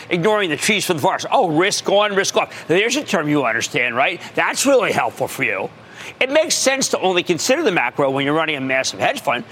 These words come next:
so massive that individual stock picking is pointless because stocks are too small to move the needle. For them, not for you. They can only trade baskets of stocks, which is why they're so focused on the S and P or the Nasdaq or various e-, sector E T Fs.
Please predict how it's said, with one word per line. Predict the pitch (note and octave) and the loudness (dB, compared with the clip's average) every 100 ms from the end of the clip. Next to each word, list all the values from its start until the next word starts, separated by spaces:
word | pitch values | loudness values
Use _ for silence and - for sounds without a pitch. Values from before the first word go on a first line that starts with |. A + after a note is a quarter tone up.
| - | -12
so | - C4 D4 | -2 2 2
massive | B3+ F#3+ - D3 | 2 0 -2 -2
that | D3+ | -2
individual | E3 F3 D#3+ - C#3 | -2 -2 -2 -4 -6
stock | - D#3+ E3+ | -2 -2 -2
picking | E3+ A2+ C3+ | -4 -4 -4
is | - | -4
pointless | - D4+ G3 B2 - - - | -2 0 0 -6 -8 -10 -4
because | F#3 G3+ | 0 0
stocks | - A3 C4+ - | 2 0 0 -4
are | |
too | - F#3+ | -4 -2
small | - E3 F3+ | 0 2 0
to | G3 | 2
move | A3 F#3 | 0 0
the | A#3 | 2
needle. | D4 D4 A#2 | 2 2 -2
For | - | -8
them, | A2 A2 D3 G3 B2 A2+ C3 - - | -4 0 0 2 0 -2 -4 -10 -4
not | E4+ G#4 | 0 0
for | - F3 | 0 -2
you. | D3+ A2 D3 G3 G#4+ G4 - - - - | 0 0 2 4 4 2 -6 -20 -20 -2
They | - | 0
can | G#4+ A4 | 2 2
only | D4+ D4 | 2 2
trade | - C4 B3+ | 2 2 2
baskets | A3 G#3+ A3 F#3+ - | 0 0 0 -4 -4
of | E3 | -2
stocks, | - D3+ C3 | 0 0 0
which | E3+ D3 | -2 -2
is | D#3+ | 0
why | G3 G#3 | 0 2
they're | G#3 | 0
so | G3+ | 0
focused | E3+ G#3 F#3+ F3+ | 0 0 2 2
on | |
the | F3 | 2
S | F3 | 0
and | C3 | -2
P | F3+ | -2
or | D#3 | 0
the | |
Nasdaq | C#3 D#3 D#3 D#3+ C#3+ | 0 0 0 -2 -2
or | |
various | A2+ D3 C3 - - | 0 0 0 -2 -4
e-, | D#3+ | -4
sector | - F3+ - C#3 | -2 -2 -2 -2
E | C3 | -2
T | - | -2
Fs. | C3+ G#2 | -2 -4